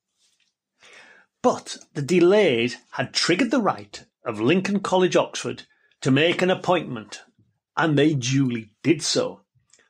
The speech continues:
Reverend, Reverend Samuel Plummer. He set off for Skipton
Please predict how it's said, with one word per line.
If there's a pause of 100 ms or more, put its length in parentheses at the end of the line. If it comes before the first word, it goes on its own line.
(200)
Reverend, (340)
Reverend
Samuel (140)
Plummer. (1300)
He
set
off
for
Skipton